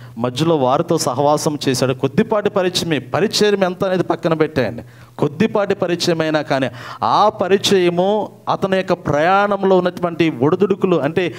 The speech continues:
ఆ డైవర్షన్స్ ఏమైతే ఉన్నాయో, అతని జీవితంలో ఉన్నటువంటి పరిణామాలు గమనించినప్పుడు అతడు ఎక్కల-, ఎన్నడూ కూడా చూడనటువంటి ప్రదేశంలోనికి వెళ్ళాల్సి వచ్చింది.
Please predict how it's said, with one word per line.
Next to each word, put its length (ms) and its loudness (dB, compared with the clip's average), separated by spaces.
ఆ 20 -4
డైవర్షన్స్ 720 2
ఏమైతే 360 0
ఉన్నాయో, 580 2
అతని 280 0
జీవితంలో 880 2
ఉన్నటువంటి 560 -2
పరిణామాలు 600 0
గమనించినప్పుడు 1120 0
అతడు 220 -2
ఎక్కల-, 500 0
ఎన్నడూ 480 0
కూడా 280 0
చూడనటువంటి 760 -2
ప్రదేశంలోనికి 840 0
వెళ్ళాల్సి 400 0
వచ్చింది. 440 -8